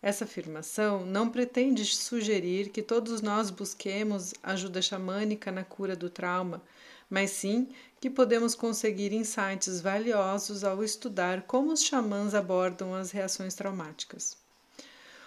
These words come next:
Os métodos usados ao longo dos tempos pelos curandeiros e curandeiras são diversificados e complexos. Contudo, esses diversos rituais e crenças compartilham uma mesma compreensão do trauma.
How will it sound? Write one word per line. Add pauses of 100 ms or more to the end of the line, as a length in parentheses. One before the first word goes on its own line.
(100)
Os
métodos
usados
ao
longo
dos
tempos
pelos
curandeiros
e
curandeiras
são
diversificados
e
complexos. (480)
Contudo, (440)
esses
diversos
rituais
e
crenças
compartilham
uma
mesma
compreensão
do
trauma.